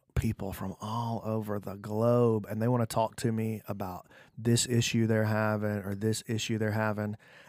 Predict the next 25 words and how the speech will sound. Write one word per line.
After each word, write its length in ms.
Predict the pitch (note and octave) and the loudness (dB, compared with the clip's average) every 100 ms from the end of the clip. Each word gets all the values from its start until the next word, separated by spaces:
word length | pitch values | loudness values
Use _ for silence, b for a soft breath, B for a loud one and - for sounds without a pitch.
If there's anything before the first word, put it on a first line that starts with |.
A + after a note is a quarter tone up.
| - | -2
And 140 | A2+ | 4
one 180 | A#2 C#3+ | 8 8
of 100 | D3 | 8
the 80 | B2 | 6
great, 460 | A2+ A#2 A#2+ A#2+ - | 4 6 6 6 2
honestly, 380 | A#2 B2 A#2+ A2+ | 2 4 4 2
one 140 | A2+ A2 | 2 0
of 40 | |
the 80 | G#2 | 0
great 280 | G#2 A2+ G#2 | 0 0 0
joys 340 | G#2+ A2 A2+ | 0 2 2
in 80 | G#2+ | 2
my 140 | G#2 | 0
life 340 | G2+ G2+ G2+ - b b b | -2 -2 -6 -10 b b b
is 120 | B2+ | -6
to 80 | B2 | 0
be 80 | B2 | 2
able 140 | C3 | 4
to 100 | A2+ | 4
present 400 | A2 G#2+ G#2+ B2+ A#2 | 2 2 2 0 0
my 200 | A#2 A2+ | 0 0
marriage 500 | A2 A#2 A2+ G#2+ A2 | 2 2 2 0 -4
as 100 | G#2 | -6
an 80 | G#2 | -6
example 680 | G#2 G#2+ G#2+ G2+ G#2 G#2+ | -6 -4 -4 -4 -4 -6